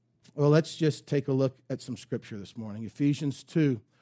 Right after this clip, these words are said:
We're not gonna answer this question. This is five weeks, okay? We're not gonna answer this question this morning.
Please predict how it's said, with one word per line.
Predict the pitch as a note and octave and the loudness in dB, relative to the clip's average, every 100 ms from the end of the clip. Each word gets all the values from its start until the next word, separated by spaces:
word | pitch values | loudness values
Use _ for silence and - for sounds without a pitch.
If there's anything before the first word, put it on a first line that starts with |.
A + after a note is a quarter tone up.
| _ | _
We're | D#3 | 4
not | F3 G3 | 6 6
gonna | G3+ | 4
answer | E3+ E3+ - D3 | 4 0 0 -2
this | C3+ | -2
question. | - D3+ C#3 C3 | 0 0 0 -4
This | C#3+ C3+ | -4 -6
is | A#2 | -10
five | - D#3+ F3+ F3 | -2 2 2 2
weeks, | C#3+ A2 - | 0 -2 -8
okay? | A#2+ C3 C3 - - - | -6 -4 -4 -6 -16 -2
We're | C#3+ | 0
not | D#3 | 2
gonna | G3+ D3+ | 2 0
answer | E3+ - | -2 -2
this | C#3+ - | -6 -4
question | C#3+ - C#3 A#2+ | -6 -4 -6 -6
this | A2 - | -8 -10
morning. | A2+ F#2+ | -8 -8